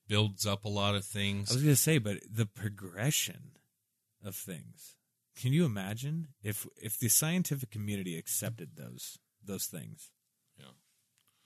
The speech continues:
Speaker 2: And we could just then take those things, the new knowledge that we just got, and start building off of that?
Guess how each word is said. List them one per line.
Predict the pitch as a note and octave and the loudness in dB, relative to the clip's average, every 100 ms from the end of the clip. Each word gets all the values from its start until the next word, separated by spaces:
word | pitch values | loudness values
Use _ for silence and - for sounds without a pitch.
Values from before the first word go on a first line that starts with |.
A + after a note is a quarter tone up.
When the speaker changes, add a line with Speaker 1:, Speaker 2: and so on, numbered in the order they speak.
| _ _ _ _ _ | _ _ _ _ _
Speaker 2:
And | G2+ G#2 | -6 0
we | A2 | 2
could | A2+ B2 | 4 2
just | G#2+ G2 G#2 | 2 0 0
then | G2 F2+ G2+ _ _ _ _ _ _ - | -4 -4 -10 _ _ _ _ _ _ -6
take | A#2+ B2 - | 0 0 0
those | A2 G2 | -2 0
things, | - F#2 F2 F2 - - G#2+ | -4 -6 -6 -10 -14 -18 -14
the | F#2+ | -10
new | G2 G#2 A#2+ A#2 | -4 -2 0 0
knowledge | G#2+ G2+ G#2 G2+ G2 | 0 0 0 0 -4
that | G2 E2+ | -8 -8
we | F#2 F2 | -10 -10
just | - F#2+ F#2+ - | -10 -8 -6 -6
got, | G2 F2+ E2+ E2 _ _ _ | -6 -6 -8 -14 _ _ _
and | F#2+ F#2+ | -10 -6
start | - A2 G2 - - _ | -4 -2 -2 -4 -16 _
building | G#2 G2+ G2+ G2+ - | -4 -2 -4 -8 -10
off | F#2 G2 - | -12 -12 -16
of | B2+ | -16
that? | E3 - G#2+ | -12 -10 -10